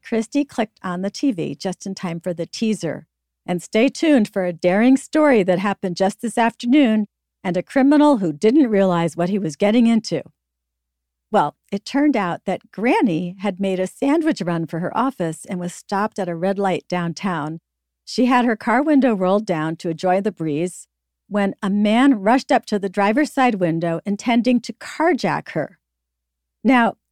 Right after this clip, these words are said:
what the would-be carjacker couldn't have known was that this woman simply wasn't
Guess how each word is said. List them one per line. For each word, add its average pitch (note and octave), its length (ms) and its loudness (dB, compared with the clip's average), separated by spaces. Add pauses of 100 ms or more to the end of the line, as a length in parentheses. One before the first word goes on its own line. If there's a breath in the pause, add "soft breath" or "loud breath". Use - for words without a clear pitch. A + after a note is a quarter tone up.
what G#3 220 -6
the A3 100 -2
would-be C4+ 460 2
carjacker F3 840 -4
couldn't C4+ 340 2
have G3 280 -4
known E3 460 -4 (560)
was G3 160 -2
that F#3+ 220 0
this C#4+ 200 -2
woman G3 340 0
simply G3+ 400 -4
wasn't E3 460 -4